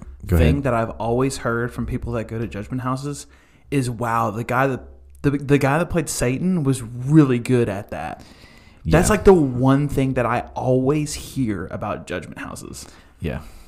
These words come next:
Speaker 2: And that's always my takeaway.
Speaker 1: Yeah, that's, that's about it. So what, what, what ends up, you have this really, this, the devil there is, uh,
Speaker 2: Is, is ruling
Speaker 1: he's, like,
Speaker 2: hell,
Speaker 1: ruling hell, and
Speaker 2: basically.
Speaker 1: it's, like,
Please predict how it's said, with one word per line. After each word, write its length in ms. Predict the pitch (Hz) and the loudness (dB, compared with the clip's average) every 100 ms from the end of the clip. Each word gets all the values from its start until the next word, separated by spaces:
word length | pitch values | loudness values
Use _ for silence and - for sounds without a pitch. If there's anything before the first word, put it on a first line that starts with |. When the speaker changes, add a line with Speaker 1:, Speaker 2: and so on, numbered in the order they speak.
| - - - - - - - | -20 -20 -20 -20 -20 -20 -8
Speaker 2:
And 100 | 156 | 2
that's 140 | 185 185 | 4 6
always 240 | 170 165 | 8 6
my 100 | 147 | 4
takeaway. 580 | 135 135 120 107 - 123 107 | 0 0 0 -2 -4 0 6
Speaker 1:
Yeah, 240 | 104 98 | 8 8
that's, 240 | 98 95 | 8 4
that's 220 | - 98 95 | 4 4 6
about 220 | 92 90 | 8 10
it. 340 | 90 - - | 10 6 0
So 280 | - 101 98 | 8 10 12
what, 120 | 95 - | 10 10
what, 280 | 107 95 | 8 8
what 180 | - 110 | 8 8
ends 160 | 110 107 | 10 10
up, 400 | 98 - - - _ _ _ _ - _ _ _ - - _ - | 8 4 -10 -20 _ _ _ _ -20 _ _ _ -20 -20 _ 6
you 120 | 104 | 8
have 100 | 101 | 8
this 300 | 101 - - | 6 4 -2
really, 420 | 90 98 98 95 73 - | 4 8 8 6 4 0
this, 280 | 92 - - - | 0 0 -10 -6
the 240 | 87 76 | -4 -2
devil 300 | 78 92 90 | 4 6 6
there 360 | 87 87 87 82 - - _ _ _ _ _ _ _ _ _ _ _ - - | 6 8 6 4 -2 -20 _ _ _ _ _ _ _ _ _ _ _ -16 4
is, 240 | 90 80 | 6 6
uh, 320 | 82 80 76 76 - - | 6 6 4 2 -8 -12
Speaker 2:
Is, 160 | 135 123 | -8 -6
is 200 | 127 123 | -6 -4
ruling 260 | 131 120 | -2 2
Speaker 1:
he's, 120 | 101 | 4
like, 120 | 92 90 | 6 8
Speaker 2:
hell, 100 | 90 | 8
Speaker 1:
ruling 260 | 92 87 | 8 8
hell, 280 | 87 87 85 | 8 8 8
and 100 | 82 | 6
Speaker 2:
basically. 200 | 85 52 | 4 2
Speaker 1:
it's, 120 | - | 4
like, 440 | 92 87 - - | 6 6 2 -12